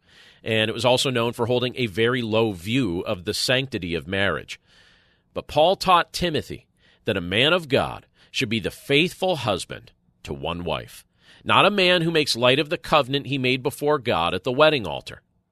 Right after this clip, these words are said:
I have to tell you, some of the saddest and most painful conversations I have ever had were with men who forgot to walk with integrity toward women.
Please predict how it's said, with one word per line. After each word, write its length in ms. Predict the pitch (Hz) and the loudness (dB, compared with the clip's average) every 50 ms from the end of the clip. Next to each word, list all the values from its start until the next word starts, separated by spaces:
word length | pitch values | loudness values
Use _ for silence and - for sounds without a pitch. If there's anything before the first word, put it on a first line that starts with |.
| _ _ _ _ _ _ _ _ _ _ _ _ _ _ _ | _ _ _ _ _ _ _ _ _ _ _ _ _ _ _
I 60 | 120 | 0
have 100 | 135 135 | 2 2
to 60 | 143 | 0
tell 200 | 135 - 170 165 | 2 4 4 6
you, 120 | 143 113 107 | 6 4 2
some 220 | - - 151 139 | 4 2 2 2
of 60 | 143 | 2
the 80 | 135 127 | 0 0
saddest 680 | - - - - 143 139 143 147 151 160 170 160 - - - | 0 0 2 2 4 4 4 4 2 2 2 0 -2 -4 -4
and 160 | 139 131 117 | -4 -2 -2
most 260 | 123 123 120 - - | -2 -2 -2 -4 -6
painful 480 | - - 139 143 156 170 143 - 180 165 | -4 -2 -2 -2 -2 -4 -4 -6 -6 -6
conversations 880 | - - 143 139 135 123 147 139 - - 98 92 87 - - 95 82 | -4 -4 -2 -2 -2 -2 -4 -2 -2 -2 0 0 -2 -2 -4 -6 -6
I 140 | 80 82 95 | -4 -4 -2
have 180 | 92 87 82 - - | -2 -4 -8 -6 -4
ever 260 | 101 101 95 139 139 | -6 -4 -2 -2 -2
had 300 | 107 95 80 64 60 - _ _ - - - - _ _ | -2 -2 -4 -4 -6 -10 _ _ -20 -20 -20 -20 _ _
were 120 | 113 120 | -4 -2
with 200 | 113 110 107 - | 0 0 -2 0
men 200 | 113 120 123 123 | 0 0 0 0
who 140 | 117 135 127 | -2 -4 -6
forgot 640 | - - 127 104 95 90 - 110 110 120 127 - _ - | -6 -6 -8 -8 -8 -2 2 4 4 4 4 0 _ -4
to 140 | - 170 | -2 -2
walk 540 | 160 147 139 165 185 165 107 78 69 - _ | -2 -2 0 0 2 2 2 0 -4 -6 _
with 220 | 107 120 107 - 131 | -6 -6 -4 -4 -4
integrity 840 | 127 127 120 - - 156 156 151 117 113 95 76 71 67 71 - _ _ _ _ _ _ _ _ _ | -6 -6 -8 -2 0 0 0 2 0 -6 -6 -6 -6 -10 -12 -14 _ _ _ _ _ _ _ _ _
toward 440 | - 117 101 90 92 95 90 80 87 | -8 -6 -4 -2 -2 -2 -2 -4 -6
women. 320 | 98 90 82 73 65 | -8 -8 -8 -8 -12